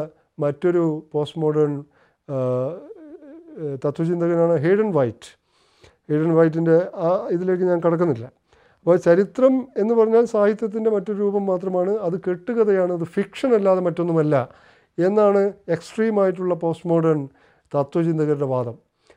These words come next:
അപ്പോൾ ചരിത്രം എന്ന ജ്ഞാനശാഖയുടെ അടിത്തറയെ തന്നെ അവർ ആക്രമിക്കുന്നു. അപ്പോൾ പോസ്റ്റ് മോഡേണിസത്തിൻ്റെ ആ fashionable,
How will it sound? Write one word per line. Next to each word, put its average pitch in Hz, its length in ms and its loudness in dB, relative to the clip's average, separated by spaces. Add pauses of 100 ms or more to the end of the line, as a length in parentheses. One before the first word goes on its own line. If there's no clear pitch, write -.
(100)
അപ്പോൾ 175 160 -2
ചരിത്രം 190 480 2
എന്ന 214 200 2
ജ്ഞാനശാഖയുടെ 190 1300 0 (380)
അടിത്തറയെ 202 760 4
തന്നെ 190 560 -2
അവർ 170 340 -2 (520)
ആക്രമിക്കുന്നു. 139 600 -4 (720)
അപ്പോൾ 190 240 0
പോസ്റ്റ് 208 320 0
മോഡേണിസത്തിൻ്റെ 240 680 2
ആ 220 240 4
fashionable, 196 760 0